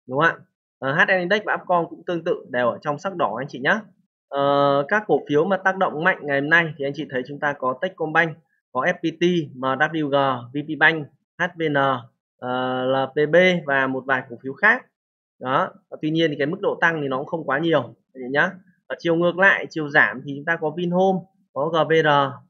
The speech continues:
có C T G, B I D, Vic, M B B, Masan,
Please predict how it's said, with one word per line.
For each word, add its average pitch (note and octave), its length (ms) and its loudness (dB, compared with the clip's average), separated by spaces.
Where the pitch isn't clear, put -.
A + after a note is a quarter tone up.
có C#3 240 -2
C - 100 -12
T E3+ 180 -4
G, C#3+ 60 2
B D3 40 -12
I E3 320 2
D, E3+ 420 0
Vic, A3+ 120 4
M B2+ 80 -10
B D3 40 0
B, D#3+ 40 0
Masan, D#3+ 580 0